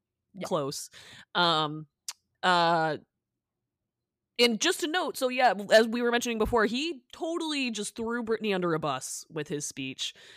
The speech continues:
Speaker 2: Um, was like, "She's made a final turner," uh, final turner. <laughs> Freudian slip there.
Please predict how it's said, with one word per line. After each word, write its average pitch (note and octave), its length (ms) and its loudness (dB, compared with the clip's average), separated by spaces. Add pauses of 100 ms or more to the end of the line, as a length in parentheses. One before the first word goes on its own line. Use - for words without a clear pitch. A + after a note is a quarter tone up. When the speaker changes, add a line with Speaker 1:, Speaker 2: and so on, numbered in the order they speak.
(220)
Speaker 2:
Um, F3 340 2
was F3+ 180 0
like, F#3+ 300 4
"She's F#3+ 220 0
made A3 120 6
a G#3 60 -2
final G3 300 2
turner," F3+ 400 -8
uh, F3 100 2
final C#3+ 320 -2
turner. A#3 480 -4 (420)
<laughs> F#4+ 1400 2
Freudian D#4 460 4
slip A3 380 -4
there. F#3+ 300 4